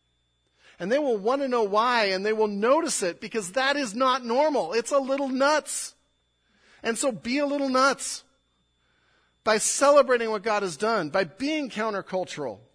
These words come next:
See, their joy was because of hope and trust in the Lord. Psalm thirty, verses eleven and twelve.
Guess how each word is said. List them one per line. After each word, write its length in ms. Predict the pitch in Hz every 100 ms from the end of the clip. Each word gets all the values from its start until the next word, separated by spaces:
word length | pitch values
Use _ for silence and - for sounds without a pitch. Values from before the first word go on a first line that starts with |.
| _ _ _ _ _ _ _ _ _ _ _ _ _
See, 180 | - 214
their 160 | 208 170
joy 340 | 147 226 233
was 120 | 190
because 280 | - 175 170
of 100 | 151
hope 340 | - 214 190 - _ _ -
and 140 | 151
trust 500 | - 214 165 - - _ _ -
in 80 | 135
the 80 |
Lord. 340 | 139 160 110 92 _ _ _ _ _ _ _ _ _ _ _ _ _ _ _ _ _
Psalm 300 | - 165 156
thirty, 340 | - 170 160 143
verses 320 | 151 151 147
eleven 300 | 139 143 139
and 120 | 131
twelve. 540 | - 156 139 117 -